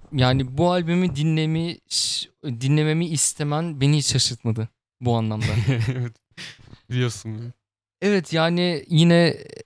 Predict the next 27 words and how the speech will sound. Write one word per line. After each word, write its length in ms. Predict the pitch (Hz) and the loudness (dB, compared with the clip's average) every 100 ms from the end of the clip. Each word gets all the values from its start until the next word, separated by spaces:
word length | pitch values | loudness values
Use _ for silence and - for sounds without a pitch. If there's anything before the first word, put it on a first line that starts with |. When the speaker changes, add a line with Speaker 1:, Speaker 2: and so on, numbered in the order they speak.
| _ _ _ _ - | _ _ _ _ 2
Speaker 1:
demin 460 | 143 160 160 147 - | 4 6 2 -2 -2
albümle 420 | 135 143 151 147 | -2 0 0 0
ilgili 240 | 139 139 | 0 -2
genel 180 | 135 143 | 0 2
olarak 260 | 139 135 131 | 2 2 0
söylediğim 320 | - 135 139 | 0 0 0
şeylere 280 | 131 143 139 | 2 2 4
geri 360 | 135 139 143 - 139 | 4 4 2 0 2
dönersek, 560 | 147 147 120 175 185 - | 6 6 4 2 0 -4
iki 240 | 156 165 | 0 4
bin 80 | 165 | 6
yirmi 580 | 165 160 151 160 165 165 _ _ _ _ _ | 6 6 4 2 0 -4 _ _ _ _ _
yılı 240 | 135 151 160 | 0 2 2
için 260 | 139 - | 0 -2
yazılmış 540 | 160 151 123 120 165 - | -2 -2 -2 -4 -4 -2
böyle 340 | 147 127 139 | 0 2 0
modern 540 | 160 147 151 147 123 131 | 2 2 4 4 4 2
bir 240 | 170 156 | -2 0
anlatı 460 | 143 131 - 123 - _ - | 2 0 -2 -4 -4 _ -4
aslında 340 | 123 - 117 | -2 0 0
yani. 240 | 110 107 113 | 2 2 2
Speaker 2:
Evet. 120 | 139 | 4
Speaker 1:
İki 120 | 113 | 4
bin 80 | 135 | 4
yirmi 720 | 131 135 135 135 135 139 131 - _ _ _ - | 4 4 2 0 0 0 -2 -8 _ _ _ -6
yılında 380 | 135 127 131 123 | -2 0 0 -2
geçecek. 640 | 117 113 - 135 113 _ | -2 -2 -2 -2 -8 _